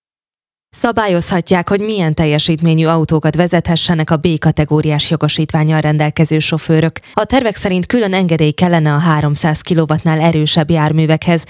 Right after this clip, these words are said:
amit csak több éves rutinnal és tanfolyammal lehetne megszerezni. A kezdeményezés mögé szakemberek is felsorakoztak. A kérdés az új Kressz részeként kerülhet napirendre.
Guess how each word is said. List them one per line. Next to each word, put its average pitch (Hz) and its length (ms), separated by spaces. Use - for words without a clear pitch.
amit 190 320
csak 165 220
több 180 220
éves 151 260
rutinnal 180 500
és 143 180
tanfolyammal 147 640
lehetne 151 320
megszerezni. 151 680
A 202 100
kezdeményezés 190 840
mögé 156 280
szakemberek 151 640
is 151 140
felsorakoztak. 156 960
A 170 180
kérdés 175 500
az 151 140
új 185 160
Kressz 160 400
részeként 147 560
kerülhet 156 540
napirendre. 156 720